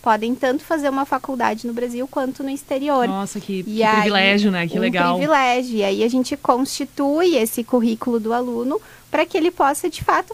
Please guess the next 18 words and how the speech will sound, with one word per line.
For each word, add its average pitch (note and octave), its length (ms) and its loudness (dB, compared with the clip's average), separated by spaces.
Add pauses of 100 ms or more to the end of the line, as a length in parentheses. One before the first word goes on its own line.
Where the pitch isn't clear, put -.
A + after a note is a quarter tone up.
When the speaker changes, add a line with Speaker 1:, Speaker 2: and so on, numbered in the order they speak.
Speaker 1:
fazer D#4 220 -2
as C#4 140 0
melhores C4 420 -2
escolhas A#3 680 -2
junto G#3 260 -6
da G#3+ 80 -10
sua G#3 160 -12
família, G#3+ 540 -4 (360)
né? G3+ 180 -8
Então, B3 260 -2
sendo D4 320 0
um D#4+ 80 2
aluno C#4+ 340 0
Doroteia A3+ 800 0
com A3 220 0
uma A3 240 4
nota A3+ 440 2 (220)
oito, B3 720 2